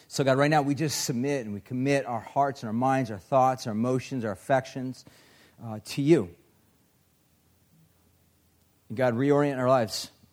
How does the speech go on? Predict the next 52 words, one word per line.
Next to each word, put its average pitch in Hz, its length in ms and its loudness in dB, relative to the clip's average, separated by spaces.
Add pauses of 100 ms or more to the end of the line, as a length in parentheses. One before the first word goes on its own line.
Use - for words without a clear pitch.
(1000)
Bring 123 140 -2
healing, 120 340 -2 (100)
bring 110 120 -6
wholeness, 113 420 -4 (100)
bring 110 140 -4
life. 101 260 -4 (680)
Pray 120 120 -2
these 110 160 -6
things 107 200 -8
in 95 60 -12
Jesus' 101 200 -8
name. 95 180 -8 (1160)
Amen. 107 240 -4 (1400)
So, 202 400 4 (240)
we 214 440 4
finished 226 420 2
up 160 300 4
a 147 120 6
series 139 520 0
through 143 560 -2 (160)
looking 151 340 -2
at 147 180 2
the 123 60 -12
person, 147 320 -6
the 143 60 -4
work 135 140 -4
of 143 40 -6
the 139 60 -6
Holy 139 160 -4
Spirit 131 260 -6
over 131 80 -4
the 117 80 -8
past 135 340 -6
several 139 380 -4
months, 131 480 -4
and 127 60 -6
now 131 120 -2
we're 135 60 -4
gonna 135 140 -4
be 131 80 -2
moving 135 260 -2
into 135 220 -6
a - 20 -4
brand 131 220 -6
new 139 60 -4
series 135 360 -4
looking 127 300 -6
at 123 180 -4
the 120 60 -8
book 120 160 -4
of 120 80 -4
Acts. 131 420 0